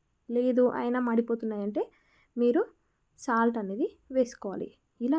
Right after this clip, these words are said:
మూత పెట్టించుకొని ఉడుకు-, ఉడికించుకోవడం వల్ల అందులో ఉన్న వాటర్ పర్సెంటేజ్ ఇంకా ఎక్కువ బయటికి వస్తది.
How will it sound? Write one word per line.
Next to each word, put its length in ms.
మూత 160
పెట్టించుకొని 460
ఉడుకు-, 280
ఉడికించుకోవడం 680
వల్ల 160
అందులో 320
ఉన్న 100
వాటర్ 300
పర్సెంటేజ్ 460
ఇంకా 140
ఎక్కువ 200
బయటికి 320
వస్తది. 320